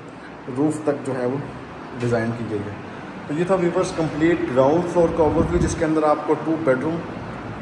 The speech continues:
टीवी लॉन्च, अ, ड्राइंग dining की space और आपको जो है वो kitchen की space मिलेगी।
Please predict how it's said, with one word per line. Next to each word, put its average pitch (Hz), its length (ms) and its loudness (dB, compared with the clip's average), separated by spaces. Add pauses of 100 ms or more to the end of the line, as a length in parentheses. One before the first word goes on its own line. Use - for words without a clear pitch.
(140)
टीवी 147 220 2
लॉन्च, 170 420 0 (1400)
अ, - 80 -8
ड्राइंग 131 480 2
dining 170 320 4
की 175 120 -4
space 175 520 -2 (1400)
और 147 200 2
आपको 147 300 2
जो 151 100 0
है 151 120 4
वो 147 80 2
kitchen 147 280 -2
की 147 100 -4
space 135 340 -2
मिलेगी। 110 320 -4